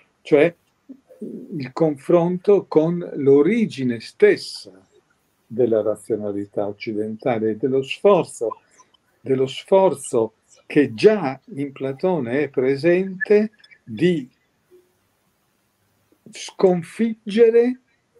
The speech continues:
la coazione al dominio che nella ragione occidentale c'è. Ecco, sconfiggere con la ragione la coazione al dominio che dentro la ragione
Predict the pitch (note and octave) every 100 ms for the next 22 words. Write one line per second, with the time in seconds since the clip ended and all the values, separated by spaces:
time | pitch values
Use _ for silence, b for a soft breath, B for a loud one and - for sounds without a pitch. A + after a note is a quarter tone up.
0 | _ _ _ _ _ - G#3 C#3+ D3+ D3
1 | - - G3+ F#3 D#3+ C#3+ - F#3+ G3+ G3
2 | E3 D3 C#3 C3 C3+ C#3 E3+ B2 A2+ A2+
3 | C3 C#3+ D#3+ - _ _ _ _ _ _
4 | - D#3+ D3+ C#3 B2+ B2 B2+ B2 D#3+ C#3
5 | A#2+ - C3+ D3+ D#3 - G2 G2+ G#2+ -
6 | _ _ _ _ - - F#2+ - _ _
7 | _ _ _ _ _ - C#3 - _ A2
8 | - - C3+ C3 - G3+ B2+ - G#2 G2
9 | F#2+ G2 _ - F3+ C3+ A#2+ C3+ C#3+ F#3
10 | G3 G3 G3+ B B C3 B2+ B2 D#3+ C#3
11 | C3+ C3 - F#3+ F3+ B2+ A2 G#2 C3+ D3
12 | F3+ F#3+ F#3+ G3+ F3+ - - D#3 F#2+ G#2+
13 | E3 E3+ C3+ B2 C#3 D#3+ A2+ A2 G#2+